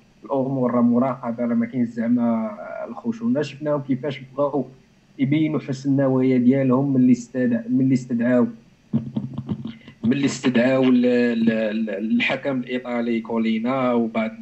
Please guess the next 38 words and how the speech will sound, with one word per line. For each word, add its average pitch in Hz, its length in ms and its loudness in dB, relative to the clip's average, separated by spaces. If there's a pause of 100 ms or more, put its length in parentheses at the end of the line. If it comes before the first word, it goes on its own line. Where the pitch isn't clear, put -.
(120)
الاشياء. 135 400 -2
وشفنا 156 340 -6
التصريح - 440 -8
ديال 135 220 0
كولينا 131 560 2 (400)
اش 120 160 0
قال 120 240 2
على 120 160 0
التحكيم. - 560 -10 (500)
يعني، 160 680 -2 (140)
يعني 147 320 -2
كيف 156 340 -8
ما، 160 460 -4 (280)
كيف 147 100 -8 (220)
ما 165 180 0
هاد 151 160 -2
الناس 147 400 -2
هادو 151 360 4
خاصهم 151 480 -4
يعرفوا 135 380 -4 (120)
بان 139 160 -8
راه 139 220 -4
كرة 135 200 -4
القدم 151 400 -4 (240)
تلعب 127 220 -4
في - 60 -6
الميدان، 120 500 4 (340)
راه 131 100 -4
ماشي، 147 600 0 (100)
راه 139 100 -2
ماشي 143 1120 -2 (320)
غادي 147 260 -2
تلعب 139 300 -4
انت 143 200 -4
في 131 100 -14
المواقع 135 720 -2
او 135 80 -2
في 127 100 -10